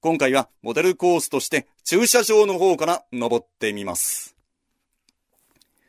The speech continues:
駐車場の裏の道から玉砂利道を進んでいくと、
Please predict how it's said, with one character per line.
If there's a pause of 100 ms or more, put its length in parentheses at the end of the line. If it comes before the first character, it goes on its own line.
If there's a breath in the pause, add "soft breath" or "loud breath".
(1080)
駐
車
場
の
裏
の
道 (100)
か
ら (1000)
玉
砂
利
道
を
進
ん
で
い
く
と、